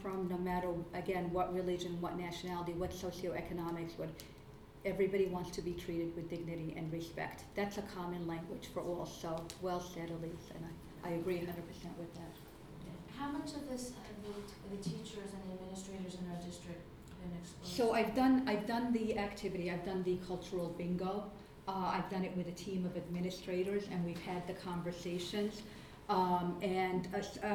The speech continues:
Speaker 1: and many have done, you know, a good amount of work either within their own schools, and, and Bonnie, if want, you wanna share some of the things that have been done in your school, but I don't wanna put you on the spot, as have the directors. Um, one of the things that,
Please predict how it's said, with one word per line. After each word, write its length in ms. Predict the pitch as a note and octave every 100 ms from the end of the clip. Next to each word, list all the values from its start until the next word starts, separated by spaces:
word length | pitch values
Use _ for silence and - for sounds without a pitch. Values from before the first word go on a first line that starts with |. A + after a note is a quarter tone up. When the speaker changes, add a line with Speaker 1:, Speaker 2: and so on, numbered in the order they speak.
| G3 G3
Speaker 1:
and 180 | G3 G3
many 220 | A#3+ A#3+
have 260 | A3 F3
done, 420 | G#3+ F#3+ F#3 F3+ F#3
you 80 | F#3
know, 100 | F3
a 60 |
good 180 | F3 G3
amount 280 | F#3 F#3 F3+
of 100 | E3+
work 160 | F3+ F3+ F3+
either 140 | F3
within 320 | E3+ F3+ F3
their 160 | F3 F3
own 160 | F3 G3
schools, 460 | F#3+ G#3 G#3+ G#3 G3+
and, 120 | F3 F3
and 160 | E3+
Bonnie, 340 | F3+ F3+ F3+ F3
if 160 | -
want, 160 | F3+ F3 E3+ F3+
you 60 |
wanna 180 | E3+ E3+
share 240 | - E3+
some 200 | E3 E3+
of 60 | E3
the 60 | E3
things 300 | F3+ E3+ E3+
that 100 | E3
have 120 | E3
been 160 | E3+
done 120 | E3 E3+
in 120 | E3+
your 140 | G#3
school, 360 | G3+ - E3+ E3+
but 100 | -
I 80 | E3+
don't 160 | E3+ F3+
wanna 140 | F3
put 200 | - F3+
you 120 | F3+ E3
on 100 | E3
the 60 |
spot, 380 | - G#3 F#3 D#3 - - -
as 160 | G3 F#3+
have 280 | G3+ F#3+ -
the 80 | F3
directors. 760 | F3 D#3+ G#3 G3+ - D#3 - - - - - - G3
Um, 360 | F#3 F3+ F#3 - -
one 200 | F#3 A3+
of 140 | B3 A#3+
the 80 |
things 460 | G#3+ - G#3+ G#3 -
that, 520 | G3 F#3 F3+ F3+ -